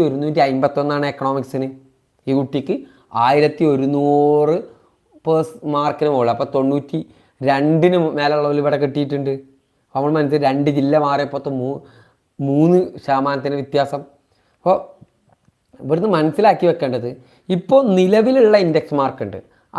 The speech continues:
ആ ഇൻഡെക്സ് മാർക്കിന് ൻ്റെ മു-, അടിയിലുള്ള കുട്ടികൾക്ക്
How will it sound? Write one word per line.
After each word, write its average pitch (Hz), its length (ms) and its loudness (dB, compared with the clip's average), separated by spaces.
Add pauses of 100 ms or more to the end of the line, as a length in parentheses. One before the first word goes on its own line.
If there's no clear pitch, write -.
ആ - 20 6 (200)
ഇൻഡെക്സ് 175 480 0
മാർക്കിന് 151 640 0 (540)
ൻ്റെ 185 160 2 (100)
മു-, 156 220 -4 (200)
അടിയിലുള്ള 135 600 0 (520)
കുട്ടികൾക്ക് 127 640 -2